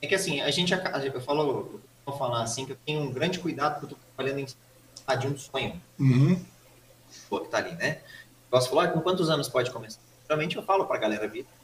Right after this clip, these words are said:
Speaker 1: É, porque assim, às vezes,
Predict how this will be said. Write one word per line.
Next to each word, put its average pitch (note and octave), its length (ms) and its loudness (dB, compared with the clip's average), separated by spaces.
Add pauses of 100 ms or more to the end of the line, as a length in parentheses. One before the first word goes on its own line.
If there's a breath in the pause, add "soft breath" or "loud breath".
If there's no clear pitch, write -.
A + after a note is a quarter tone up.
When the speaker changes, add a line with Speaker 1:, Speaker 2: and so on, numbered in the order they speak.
(1400)
Speaker 1:
É, B2 60 -6
porque - 1300 -14
assim, C3 260 -2
às A#2+ 120 0
vezes, E3+ 520 0